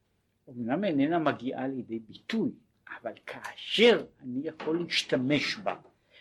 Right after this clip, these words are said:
כאשר אני יכול לבנות משהו שהוא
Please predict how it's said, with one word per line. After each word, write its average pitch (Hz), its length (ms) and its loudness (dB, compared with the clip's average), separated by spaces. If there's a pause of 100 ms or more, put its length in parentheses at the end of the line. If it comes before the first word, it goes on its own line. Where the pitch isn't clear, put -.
כאשר 160 380 2
אני 196 180 -2
יכול 156 300 -4
לבנות 147 720 0 (800)
משהו 139 680 0 (120)
שהוא 135 300 -10